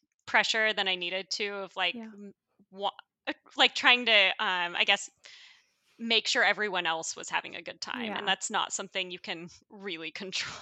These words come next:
Speaker 1: like, there's a lot of other things that happen that are just outside of your control. <laughs>
Speaker 2: Yeah, totally, yeah, and I think in the end, you just gotta worry about yourself and be, make sure that you're having fun.
Speaker 1: Yes. Actually, that's,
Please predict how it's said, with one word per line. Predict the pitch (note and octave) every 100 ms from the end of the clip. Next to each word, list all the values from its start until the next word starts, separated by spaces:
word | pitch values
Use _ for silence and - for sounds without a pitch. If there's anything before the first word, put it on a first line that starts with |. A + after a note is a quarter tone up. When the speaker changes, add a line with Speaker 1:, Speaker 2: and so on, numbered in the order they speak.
| -
Speaker 1:
like, | C4 -
there's | D4+ D4
a |
lot | C#4 C#4
of | C4
other | B3+ B3+
things | B3+ A3 A#3+
that | G#3 F#3+
happen | F3 - G#3 F#3
that | F#3
are | G#3
just | - A3+ - -
outside | E3+ - F3+ -
of | -
your | -
control. | - - - - - D#4
<laughs> | F4+ D4+ -
Speaker 2:
Yeah, | A3+ G3+ F3+ F#3 G#3 - -
totally, | G3 F#3 F#3 F3+ F3+ F#3+ - _
yeah, | F#3 E3+ F3 F#3+
and | G3+ G3+
I |
think | G#3 A#3 A3+
in |
the | G#3 F#3
end, | F#3+
you | F3+
just | F3+ -
gotta | F3+ F3 F3
worry | F3 E3 E3+
about | E3+ E3+
yourself | E3 D3+ D#3+ D#3 D#3+ -
and | E3
be, | E3 D#3+ E3 _ _ _ _ F#3
make | F#3
sure | G3+
that | F#3 -
you're | F3+ F3 F3+
having | F3+ G3 - G#3
fun. | - - - A#3+ B3 _ -
Speaker 1:
Yes. | G#4+ G4+ G3+ G#3 - - _ -
Actually, | D4 - D4+ C#4
that's, | C4 C#4 -